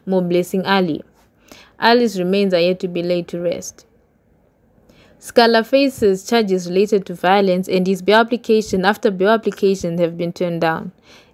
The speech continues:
In another case matter, Triple C spokesperson and lawyer Fanzai Mahere took to the stand and she mounted a defense in a case she's accused of publishing falsehoods. Appearing before Magistrate Taurai Manuere, Mahere presented video evidence of members of the public accusing a police officer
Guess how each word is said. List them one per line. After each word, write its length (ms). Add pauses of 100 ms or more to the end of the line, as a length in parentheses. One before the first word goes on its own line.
(100)
In 140
another 360
case 440
matter, 400 (240)
Triple 260
C 200
spokesperson 920 (220)
and 160
lawyer 220
Fanzai 380
Mahere 440 (240)
took 180
to 100
the 120
stand 320
and 100
she 140
mounted 360
a 80
defense 520
in 120
a 60
case 300
she's 180
accused 400
of 140
publishing 480
falsehoods. 640 (440)
Appearing 540
before 260
Magistrate 600
Taurai 440
Manuere, 600 (200)
Mahere 400
presented 460
video 300
evidence 420
of 220
members 340
of 140
the 80
public 400
accusing 520
a 60
police 420
officer 520